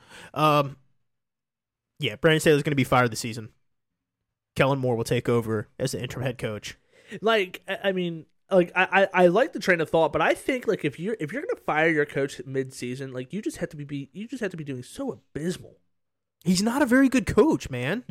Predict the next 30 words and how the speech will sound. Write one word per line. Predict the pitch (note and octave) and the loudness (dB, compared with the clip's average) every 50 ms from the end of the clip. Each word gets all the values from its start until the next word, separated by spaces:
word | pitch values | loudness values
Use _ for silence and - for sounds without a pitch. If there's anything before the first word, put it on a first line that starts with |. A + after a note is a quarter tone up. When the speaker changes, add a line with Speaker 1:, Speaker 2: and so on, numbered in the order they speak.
| F#3 | -6
Speaker 2:
I, | - - G#3 G3 - | -2 -2 -2 -2 0
like, | G3 G3+ A3 G3+ F#3+ - | 2 4 4 4 2 0
I, | F#3 G#3 - | -4 -4 -2
like, | F3+ F#3+ F3+ F3+ | -2 -2 0 2
I, | A#3 D#4+ D4 G#3 - | 2 2 2 2 2
I | F3+ A3+ A#3+ | 2 2 2
know | F#3+ E3+ D#3+ F3 G#3+ | 2 2 4 4 4
he's | G#3+ G3 G3+ F3+ D3+ D3 | 4 2 -2 -4 -6 -4
not, | C#3+ C#3 D#3 F3 E3+ D#3+ | -2 0 0 0 0 0
but | D#3+ F3 D#3 | -2 0 2
I | D#3+ G3+ | 2 0
think | G3+ - B3+ A#3 A3+ | 0 0 -4 -4 -4
the | G#3 | -4
team | F#3 - - G3 F#3 F3 | -6 -6 -6 -6 -2 -2
is | D#3+ C#3+ - - | -2 -2 -4 -8
too | - - F#3 F3 E3+ C#3+ - | -10 -6 -4 -4 -4 -4 -6
ba-, | - D3 - - | -6 -6 -6 -4
is | D3+ D3+ D3 - | -4 -4 -4 -6
too | - - G3+ G3 D#3 C3 _ | -8 -8 -8 -8 -8 -12 _
good | - D#3+ D#3+ D#3+ D3 - | -4 -2 -2 -2 -2 -4
for | - C3 | -6 -6
him | B2+ C#3 C#3 C3+ | -6 -6 -6 -8
to | C3 | -10
get | B2 A#2+ - _ | -10 -12 -10 _
fired | - B2 B2 - A#2 | -10 -10 -8 -10 -12
mid-season. | A2 G#2+ - - G2+ G#2 F#2+ - B1+ - _ _ | -14 -18 -18 -16 -16 -16 -16 -18 -20 -20 _ _
Speaker 1:
He's | - - G#3+ G3 | -2 0 4 4
a | A3 F3+ | 4 2
defensive | D3 - E3 F#3+ A3+ - - A#3 A#3 A3 - G#3 - | 2 0 -2 -2 -2 0 0 -2 0 0 0 -2 0
coach. | - - A#2 G#2 - - - - | 0 -2 -2 -2 -4 -8 -12 -14